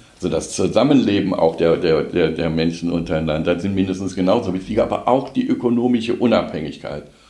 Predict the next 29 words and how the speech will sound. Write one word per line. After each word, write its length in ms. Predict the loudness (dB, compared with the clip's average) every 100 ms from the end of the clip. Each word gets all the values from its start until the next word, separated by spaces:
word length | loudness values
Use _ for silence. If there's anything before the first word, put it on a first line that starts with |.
| _
Unabhängig 560 | 2 4 4 4 2 2
von 160 | 0 -2
staatlicher 640 | 2 2 2 0 0 0
Hilfe 360 | 2 0 -2 0
sein 180 | 2
Leben 520 | 2 2 0 0 -4 -2
selbst, 600 | 2 2 0 -8 -16 -4
äh, 600 | -2 0 -2 -2 -4 -2 0
selbstbestimmt 840 | 0 0 -2 -4 -2 -2 -2 -2
leben 300 | -2 -2 -2
zu 200 | -4 -6
können, 260 | -2 -4 -4 -16 -20 -4
ist 200 | -4 0
wesentlich. 440 | 0 2 0 0
Und 80 | 0
wenn 280 | 2 0 -4 -14 -20 -20 -20 -12
wir 200 | 0 2
dann 180 | 4 4
nicht 240 | 4 0 2
in 80 |
der 140 | 4 6
Lage 360 | 4 4 2
sind, 220 | -2 -4 0
zeitgerecht 580 | 2 2 0 0 0
einen 220 | 2 0 2
solchen 360 | 2 2 -2
Aufenthaltstitel 1080 | -2 -2 -4 0 0 0 -8 -10 -6 -4 -4
zu 120 | -2
erteilen, 600 | -2 -2 -6 -4 -4 -6